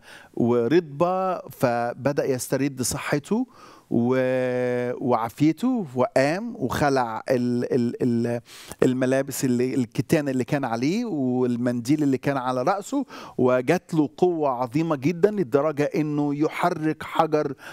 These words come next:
رهيب وزنه، آه، حوالي اتناشر طن، ويحركه ويطلع وي-، و-، والجنود الرومان اللي كانوا موجودين يتخضوا ويخافوا،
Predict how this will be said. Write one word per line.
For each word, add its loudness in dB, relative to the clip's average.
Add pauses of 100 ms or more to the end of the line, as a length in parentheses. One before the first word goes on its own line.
(140)
رهيب 2 (120)
وزنه، 0 (260)
آه، 4
حوالي -2
اتناشر -2 (200)
طن، 2 (300)
ويحركه 0
ويطلع 2
وي-، 2
و-، -6 (640)
والجنود 0
الرومان 0
اللي -2
كانوا -2
موجودين 0
يتخضوا 0
ويخافوا، 0